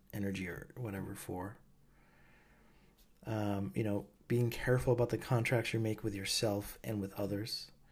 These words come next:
And when you recognize that you've made one that is, is too far out of, side of your scope, that,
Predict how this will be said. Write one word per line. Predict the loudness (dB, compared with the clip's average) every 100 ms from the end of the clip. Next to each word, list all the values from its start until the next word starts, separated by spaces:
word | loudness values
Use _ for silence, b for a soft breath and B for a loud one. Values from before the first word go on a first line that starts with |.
| B B B B 0
And | 2
when | 4
you | 6
recognize | 6 6 4 2 2
that | 0
you've | -2 -2
made | 0 0 0
one | 0 0 0 0 -2 -8 _ _ b b b b b -2
that | 0 0 -8 -20 _ _ -20 -20 _ -8
is, | -4 -4 -4 -8 -20 -20 _ _ _ _ -14
is | -8 -6 -2
too | 2 4 4
far | 2 2 2
out | -2 -4 -8
of, | -8 -8 -14 -14
side | -6 -2 0
of | 0
your | 0
scope, | 0 0 2 2 0 -6
that, | -6